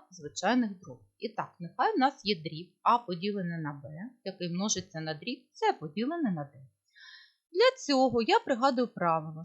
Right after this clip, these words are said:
що добутком двох дробів є дріб, у якого чисельником є добуток чисельників даних дробів, а знаменником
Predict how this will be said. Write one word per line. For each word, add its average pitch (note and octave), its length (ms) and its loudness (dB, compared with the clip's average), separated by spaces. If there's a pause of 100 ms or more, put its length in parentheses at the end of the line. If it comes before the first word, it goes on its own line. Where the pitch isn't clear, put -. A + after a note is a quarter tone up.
що C#4 120 -2
добутком B3+ 580 2
двох D4 320 2
дробів F#3 400 0
є C#4 240 0
дріб, F#3+ 340 -6 (480)
у C4 120 0
якого A#3 540 0
чисельником F#3 880 2
є B3+ 120 4
добуток A3 460 -2
чисельників E3+ 800 -10
даних B3+ 380 -2
дробів, D4 320 -6 (160)
а E3+ 120 2
знаменником E3+ 800 -4